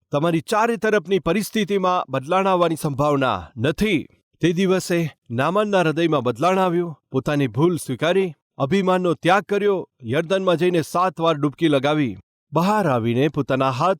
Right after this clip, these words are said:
પગ અને શરીરને જોયું, તો એક નાના બાળકના શરીરના જેમ બદલાઈ ગયું. પરમેશ્વરે નવું શરીર નામાનને આપ્યું. આજે પરમેશ્વર તમારા જીવનમાં, તમારા શરીરની અંદર સાજા કરવા માટે તૈયાર છે.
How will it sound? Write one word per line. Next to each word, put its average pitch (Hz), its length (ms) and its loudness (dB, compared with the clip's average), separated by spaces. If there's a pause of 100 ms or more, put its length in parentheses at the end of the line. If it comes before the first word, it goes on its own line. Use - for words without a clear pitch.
પગ 185 240 0
અને 131 320 0
શરીરને 170 480 -2
જોયું, 185 240 0
તો 120 260 -2 (260)
એક 131 180 -2
નાના 143 340 2
બાળકના 160 480 0
શરીરના 147 560 -2
જેમ 123 460 -2
બદલાઈ 117 400 -2
ગયું. 120 380 -6 (100)
પરમેશ્વરે 160 680 0
નવું 185 320 2 (120)
શરીર 190 560 0 (200)
નામાનને 156 520 0
આપ્યું. 156 500 0 (220)
આજે 170 220 0
પરમેશ્વર 185 520 0
તમારા 170 300 0
જીવનમાં, 180 560 0 (400)
તમારા 208 320 0
શરીરની 190 460 0
અંદર 180 220 0
સાજા 180 360 -2
કરવા 165 260 0
માટે 156 240 -2
તૈયાર 151 360 0
છે. - 280 -10